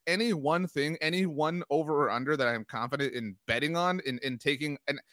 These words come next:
I think there's a difference, I think you would agree, um, between betting and gambling. So this might be more of, like, a, a closed-minded, like, "Hit me" sort of gamble, but if there's one team that I'm, I'm willing to give the benefit of the doubt on to that, it's certainly the Chiefs and Patrick Mahomes.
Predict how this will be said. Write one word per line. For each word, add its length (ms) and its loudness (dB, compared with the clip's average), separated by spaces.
I 80 4
think 200 -6
there's 140 0
a 60 -8
difference, 400 -2
I 60 -8
think 200 -4
you 80 0
would 80 0
agree, 320 0
um, 440 0
between 280 -6
betting 340 0
and 120 -6
gambling. 520 0
So 80 -6
this 80 -2
might 160 6
be 100 0
more 220 6
of, 120 6
like, 200 4
a, 200 4
a 140 4
closed-minded, 840 2
like, 220 0
"Hit 220 4
me" 240 0
sort 200 -2
of 100 -4
gamble, 420 2
but 80 2
if 80 2
there's 200 -2
one 200 -2
team 260 -6
that 100 0
I'm, 240 2
I'm 200 -4
willing 260 0
to 80 -2
give 180 -2
the 100 -4
benefit 340 -2
of 60 -12
the 60 -6
doubt 220 2
on 220 -2
to 160 -10
that, 240 0
it's 160 -6
certainly 240 0
the 100 -4
Chiefs 240 -8
and 80 -20
Patrick 280 -6
Mahomes. 320 -20